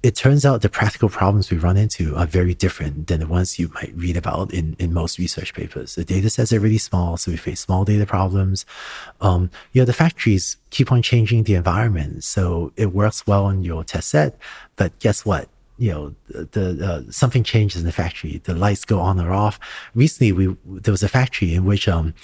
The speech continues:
a, a bird flew through the factory and pooped on something, and so that, you know, so that changed stuff. And so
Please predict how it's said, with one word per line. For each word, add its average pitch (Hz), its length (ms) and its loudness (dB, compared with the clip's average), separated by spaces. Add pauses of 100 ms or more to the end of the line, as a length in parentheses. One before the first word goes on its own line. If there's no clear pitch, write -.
(260)
a, 95 140 2
a 87 40 2
bird 101 360 2
flew 107 180 0
through 98 320 2
the 85 240 -2
factory 82 480 -4
and 78 160 -4
pooped - 300 0
on 78 160 -2
something, 71 420 -8
and 80 100 -8
so 87 220 -4
that, 110 300 0
you 104 100 -6
know, 85 80 -6
so 110 140 -2
that 104 180 0
changed 120 300 2
stuff. - 500 -10
And 87 180 -4
so 92 240 0